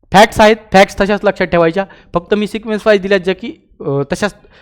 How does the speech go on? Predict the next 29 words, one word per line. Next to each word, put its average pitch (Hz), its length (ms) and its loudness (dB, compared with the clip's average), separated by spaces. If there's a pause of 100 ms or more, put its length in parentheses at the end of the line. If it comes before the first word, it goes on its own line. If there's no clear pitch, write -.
(100)
पाठ 170 240 4
करा. 117 120 0 (320)
सुखदेव 196 300 2
बाबूराव 165 300 4
उईके, 175 520 -4
जंगल 196 240 0
बचाव, 180 280 0
मानव 170 220 -2
बचाव 151 360 -2
अशा 170 240 -2
पद्धतीचं 139 380 -6
आंदोलन 131 280 -6
करणारे 135 340 -6
व्यक्तिमत्व 131 400 -10
कोणतं 135 240 -10
आहे? - 400 -14
सुखदेव 170 240 -2
बाबूराव, 147 340 0 (320)
बाबूराव 143 400 -2
उईके. 160 360 -8 (280)
रामचंद्र 165 440 0
जंगले, 170 320 -4
आदिवासी 156 640 -4
युवक 160 340 -6
क्रांती 147 260 -4
दल 156 160 -4
स्थापन 139 340 -8
केलेला 127 360 -4
आहे. 113 200 -6